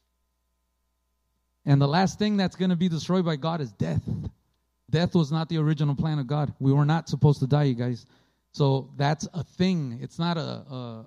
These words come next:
a, it's like a person. It's got a, a, a way of being destroyed, and God's gonna destroy it at the end. After the seven-year tribulation, he dis-, he throws the Antichrist, the false prophet, into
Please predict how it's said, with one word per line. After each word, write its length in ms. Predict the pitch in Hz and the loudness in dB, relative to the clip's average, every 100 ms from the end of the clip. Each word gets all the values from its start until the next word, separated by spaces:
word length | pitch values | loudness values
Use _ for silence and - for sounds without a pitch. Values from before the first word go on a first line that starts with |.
| 139 | -16
a, 240 | 113 107 - _ _ _ | -14 -16 -18 _ _ _
it's 220 | 143 - | -6 -4
like 180 | 151 120 | -6 -4
a 80 | 127 | -2
person. 500 | - 175 180 - 123 | 4 4 4 0 -8
It's 200 | 120 - | -8 -10
got 260 | - 143 139 | -6 -4 -2
a, 300 | 131 110 95 _ _ | -4 -6 -10 _ _
a, 360 | 123 123 117 113 - | -6 -4 -4 -8 -10
a 120 | - 127 | -6 -2
way 380 | 139 160 160 175 | 0 0 0 -4
of 160 | 151 127 | -4 0
being 220 | 151 165 | 2 0
destroyed, 480 | 131 - - 175 151 | -2 -6 -2 -2 -2
and 120 | 131 | -4
God's 220 | 135 151 | -6 -6
gonna 220 | 139 156 139 | -4 -4 -4
destroy 360 | 131 - 156 | -8 -8 -6
it 60 | 147 | -6
at 100 | 135 | -6
the 100 | 135 | -4
end. 160 | 156 131 _ _ | -4 -6 _ _
After 280 | 151 170 208 | -2 2 4
the 100 | 180 | 4
seven-year 400 | - 196 190 190 | 2 0 0 -2
tribulation, 680 | 175 180 185 196 196 233 220 _ _ _ _ _ _ _ _ _ _ _ | -2 -4 -2 -4 -6 -8 -8 _ _ _ _ _ _ _ _ _ _ _
he 80 | 131 | -8
dis-, 260 | 123 127 - | -6 -6 -6
he 180 | 151 139 | -6 -4
throws 380 | - 147 151 120 | -2 -2 -2 -4
the 140 | 120 | -6
Antichrist, 640 | 151 214 - 214 208 208 | -6 -6 -4 -4 -4 -6
the 80 | 143 | -8
false 240 | 123 180 185 | -10 -8 -8
prophet, 420 | 196 190 - 196 | -10 -10 -6 -2
into 840 | 165 165 165 - - 170 170 170 | 0 0 -2 -4 -4 0 2 0